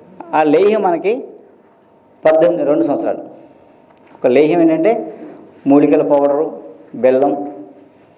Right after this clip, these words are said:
నెయ్యి, తేనె, ఇలా లేహ్యం ఒక పద్ధతి ఉంది. అది ఎలా చేయాలో చెప్తాం. ఆ లేహ్యాలు రెండు సంవత్సరాలు ఉంటాయి. అదేందా, ఇది చ్యవనప్రాశ లేహ్యం, సరస్వతి లేహ్యం, వింటాం కదా, పేర్లు చేయాలంటే ఉంటాం కదా మనం. పద్దెనిమిది నెలలు మాత్రమే ఉంటాయి.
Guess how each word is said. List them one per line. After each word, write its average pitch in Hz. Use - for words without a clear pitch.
నెయ్యి, 131
తేనె, 117
ఇలా 185
లేహ్యం 156
ఒక 151
పద్ధతి 135
ఉంది. 107
అది 139
ఎలా 151
చేయాలో 147
చెప్తాం. -
ఆ 139
లేహ్యాలు 180
రెండు 156
సంవత్సరాలు 151
ఉంటాయి. -
అదేందా, 147
ఇది 135
చ్యవనప్రాశ 143
లేహ్యం, 135
సరస్వతి 147
లేహ్యం, 135
వింటాం 165
కదా, 147
పేర్లు 151
చేయాలంటే 147
ఉంటాం 147
కదా 127
మనం. 120
పద్దెనిమిది 160
నెలలు 165
మాత్రమే 160
ఉంటాయి. -